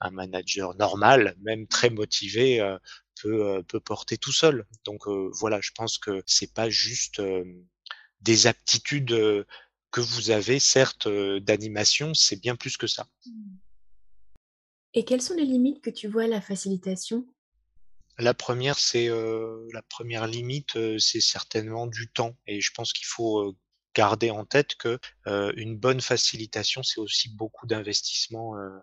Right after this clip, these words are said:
Speaker 1: avant, à l'amont. Enfin, c'est, c'est peut-être bateau de dire que tout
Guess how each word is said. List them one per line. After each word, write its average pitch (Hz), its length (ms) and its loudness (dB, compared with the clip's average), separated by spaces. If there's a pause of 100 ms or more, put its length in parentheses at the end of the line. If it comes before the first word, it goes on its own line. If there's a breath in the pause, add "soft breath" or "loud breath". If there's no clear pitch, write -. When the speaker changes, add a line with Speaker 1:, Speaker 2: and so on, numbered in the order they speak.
Speaker 1:
avant, 113 280 4 (540 loud breath)
à 104 140 2
l'amont. 107 400 0 (380 loud breath)
Enfin, 101 140 -8
c'est, 92 400 2
c'est - 160 -4
peut-être - 380 -4
bateau 95 360 -4
de 104 140 -6
dire 101 220 -6
que 101 120 -14
tout 110 200 -10